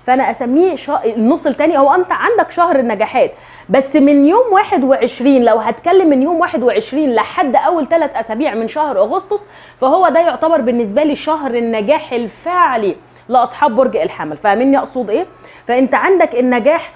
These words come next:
قادم جدًا. النجاح اللي ليه علاقة بالحسد، اللي ليه علاقة، هو في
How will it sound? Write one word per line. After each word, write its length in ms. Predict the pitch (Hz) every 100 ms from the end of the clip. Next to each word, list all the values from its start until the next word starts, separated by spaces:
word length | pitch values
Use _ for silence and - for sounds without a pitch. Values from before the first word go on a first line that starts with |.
| - _ -
قادم 640 | 285 302 294 233 285 254
جدًا. 360 | 196 180 - - - - - - - 254
النجاح 540 | 285 302 311 392 -
اللي 160 | 302 262
ليه 180 | 359 269
علاقة 460 | 233 311 381 311 311
بالحسد، 920 | 220 330 247 262 - 302 320 226 151 - - - -
اللي 160 | 247 254
ليه 180 | 339
علاقة، 440 | 339 262 277 339 330 - - -
هو 200 | 277
في 100 | 294